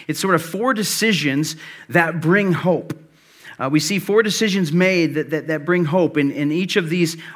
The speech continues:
are kind of found in these two verse sections. There's these lines are, are grouped together. So the first is, uh, is here, um, in, in the first two verses. Let me just read those again. It says, "Out of the depths I cry to you, O Lord. O Lord, hear my voice. Let your ears be attentive to the voice of my pleas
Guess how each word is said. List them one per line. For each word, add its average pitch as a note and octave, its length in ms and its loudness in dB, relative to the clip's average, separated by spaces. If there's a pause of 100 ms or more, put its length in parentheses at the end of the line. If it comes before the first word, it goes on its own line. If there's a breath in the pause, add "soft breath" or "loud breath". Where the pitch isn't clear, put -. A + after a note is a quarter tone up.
are D3 100 0
kind F3 180 -2
of D3 60 -2
found E3 340 0
in D#3 80 0
these D3 140 0
two G3 260 -4
verse D#3+ 300 0
sections. E3 480 -2
There's C#3 220 -4
these C3+ 180 -6
lines D#3 400 0
are, C3 180 -4 (160 loud breath)
are C3+ 120 -2
grouped D#3 320 -2
together. D#3 420 0
So C#3+ 140 -6
the C#3 80 -6
first G3+ 560 0 (260 loud breath)
is, D3 320 0
uh, C3 380 -6
is C3+ 160 -6
here, F3 400 -2 (260 loud breath)
um, A#2+ 380 -10 (200)
in, C3+ 200 -8
in C#3 160 -2
the C3+ 80 -2
first F3 280 0
two E3+ 120 -2
verses. D#3+ 340 2
Let D#3+ 60 2
me F3 80 4
just D#3 180 -2
read E3 140 2
those D#3 120 2
again. D#3 200 0
It C#3 80 -4
says, D#3 120 -6
"Out F#3 240 4
of A#3 60 2
the G#3 80 2
depths F#3+ 460 0
I E3 100 -2
cry F#3 360 0
to - 180 -6
you, E3+ 260 0
O D3 80 -4
Lord. D3 500 -2
O C#3+ 120 -2
Lord, D#3 200 2
hear F#3 240 -2
my F#3 140 2
voice. D3 380 -4
Let C#3 160 -4
your D3 100 -6
ears F#3 300 0
be F#3 160 -2
attentive C#3+ 460 -4
to D3 80 -10
the C#3 60 -6
voice C#3+ 320 -4
of C#3+ 120 -8
my C3+ 100 -4
pleas D#3+ 480 -4